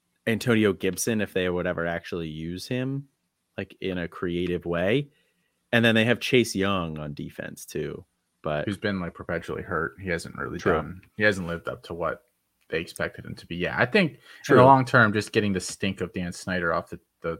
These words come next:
Speaker 2: the franchise is great. And I still think, I still think there's a chance that he, there's some sort of fallout from the cooking the book stuff.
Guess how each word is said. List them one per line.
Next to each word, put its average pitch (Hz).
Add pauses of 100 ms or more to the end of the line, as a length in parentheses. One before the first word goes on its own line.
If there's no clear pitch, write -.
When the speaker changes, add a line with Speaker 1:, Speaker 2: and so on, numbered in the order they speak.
Speaker 2:
the 78 (100)
franchise 87
is 82
great. 85
And 87
I 113
still 113
think, 87 (2000)
I 120
still 120
think 95
there's 87 (240)
a 92
chance 90
that 87
he, 90
there's 90
some 90
sort 90
of 80
fallout 82
from 90
the 82
cooking 87
the 69
book -
stuff. -